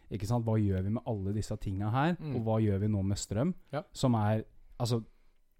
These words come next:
Speaker 1: det er jo faen ikke mulighet å finne opp et dårligere system enn det som eksisterer nå.
Speaker 2: Nei, nei.
Speaker 1: Altså, nå er det, jeg tenker at hvis, ja, altså, i forhold, i, når vi, hvis vi skal snakke om strøm, da,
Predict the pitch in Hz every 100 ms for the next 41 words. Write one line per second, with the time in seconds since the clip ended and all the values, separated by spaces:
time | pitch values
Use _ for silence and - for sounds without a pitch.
0 | _ - 135 113 98 - 127 90 87 107
1 | 110 107 95 80 87 98 117 - 110 87
2 | 82 - 101 101 82 85 82 104 - 90
3 | 92 90 85 101 92 104 - 87 101 156
4 | 170 120 170 123 127 123 117 110 95 104
5 | 104 - - - - - 113 120 107 104
6 | 110 110 - - - - _ _ _ _
7 | _ - 117 117 131 117 123 127 110 107
8 | 123 131 120 120 120 117 123 127 110 120
9 | - - 135 135 139 - 135 220 202